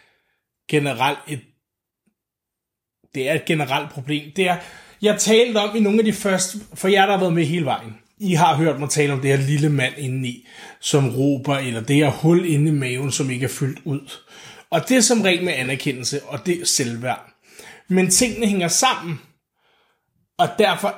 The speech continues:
er det så vigtigt at anerkende. Og vi har sagt det før, det der med, hvis du for eksempel... Vi har også talt om bøger, der handler om, at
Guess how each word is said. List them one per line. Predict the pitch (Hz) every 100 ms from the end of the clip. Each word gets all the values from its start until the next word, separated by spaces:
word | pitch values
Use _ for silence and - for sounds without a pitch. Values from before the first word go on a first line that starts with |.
| -
er | 175 208 208
det | 226
så | 170
vigtigt | 135 139 - 127 123 -
at |
anerkende. | 131 123 127 143 147
Og | 147
vi |
har | 151
sagt | 139 180 180
det | 208
før, | 190 185 160
det | 175
der |
med, | 156 151
hvis | 151
du | -
for | 147
eksempel... | 151 185 180 180 _ _ _ _ _ _ _ _ _ _ _ -
Vi | 156
har | 160
også | 175 -
talt | 202 175
om | 151 143 -
bøger, | 190 185 190
der | 160
handler | 131 143 147 151
om, | 156 135 127 135 -
at | 139 135 - -